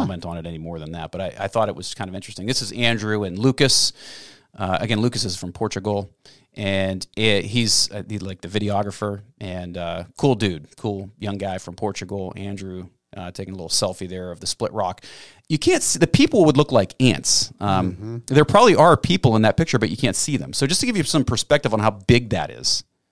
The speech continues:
Speaker 1: it's not just the size of a house. It's the size of, like, a uh,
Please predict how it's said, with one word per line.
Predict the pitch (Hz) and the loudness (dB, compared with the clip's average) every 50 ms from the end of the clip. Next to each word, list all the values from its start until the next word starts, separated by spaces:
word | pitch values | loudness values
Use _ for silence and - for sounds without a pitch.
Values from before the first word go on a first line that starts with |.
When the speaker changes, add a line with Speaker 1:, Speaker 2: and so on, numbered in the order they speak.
| _ _ _ _ _ _ _ _ _ _ _ _ _ _ - | _ _ _ _ _ _ _ _ _ _ _ _ _ _ 2
Speaker 1:
it's | 202 - - | 2 4 4
not | 285 - - | 4 4 4
just | - 208 - | 4 2 2
the | - 131 | 2 2
size | - - 156 143 143 123 113 | 4 6 6 6 6 4 2
of | 92 | 0
a | 92 | -2
house. | 87 - 185 190 - - - - - | 0 2 2 2 2 2 0 -2 -2
It's | 117 - - | -4 -4 -2
the | 151 | -2
size | - - - 147 143 139 127 127 | 2 4 6 6 6 6 4 2
of, | 104 107 | 2 2
like, | 117 117 - | 2 2 4
a | 110 104 98 95 95 - _ _ _ _ _ _ _ _ _ _ _ _ _ - | 2 2 0 0 -4 -8 _ _ _ _ _ _ _ _ _ _ _ _ _ -16
uh, | - | -14